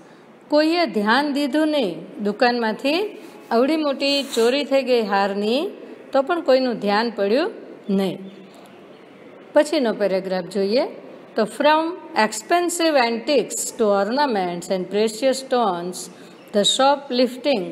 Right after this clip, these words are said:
went on for some days without any trace of anxiety and recognition in the beginning." જો, આટલું લાંબુ વાક્ય છે એટલે પહેલાં તો અઘરા શબ્દો જોઈ લઈએ. Expensive એટલે કિંમતી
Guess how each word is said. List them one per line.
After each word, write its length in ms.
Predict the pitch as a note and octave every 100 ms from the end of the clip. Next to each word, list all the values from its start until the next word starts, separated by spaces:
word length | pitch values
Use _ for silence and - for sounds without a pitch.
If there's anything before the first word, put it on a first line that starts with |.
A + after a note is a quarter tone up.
| F3
went 300 | G3+ G#3+ A3
on 320 | C4 B3 F3 E3+ - - - -
for 120 | A3
some 400 | F#3 - G#3+ G#3+
days 380 | G3+ A#3 G3+ E3+ E3 G3+ G3
without 500 | F3 A#3+ B3+ C#4 B3+ A3+
any 120 | A3+
trace 640 | A3+ G#3+ A3 C#4 C#4+ - - - - A3
of 60 | G#3 - G#3
anxiety 640 | G3+ F3+ A3+ A#3+ A#3 D4 G#4+ - - - -
and 200 | G3+ F#3+
recognition 920 | F#3+ G#3 G3+ C4 C4+ C4 C4 - D4 F3 D3+ - - -
in 140 | A3
the 80 | G#3+ F3+
beginning." 440 | G3 F#3 G3 D#3 D#3+ - - - -
જો, 220 | B3+ G#3+ - -
આટલું 280 | G#3+ C#4 C4+
લાંબુ 500 | A3 A#3 C4+ C#4 A3+
વાક્ય 400 | G3+ F#3 G3 F#3
છે 160 | -
એટલે 260 | C4+ C4 C4+
પહેલાં 300 | B3+ A3 A#3
તો 180 | A3+ G3
અઘરા 220 | G3 G#3+
શબ્દો 380 | G3+ G#3+ G3 A3
જોઈ 240 | G3 A3+
લઈએ. 260 | A3+ A#3 D4+ G4 - - - - B3
Expensive 760 | A#3+ - F4+ F4 E4+ E4 D#4
એટલે 200 | D#4+ D4
કિંમતી 680 | D4 C#4 D4 D4+ D4 G3+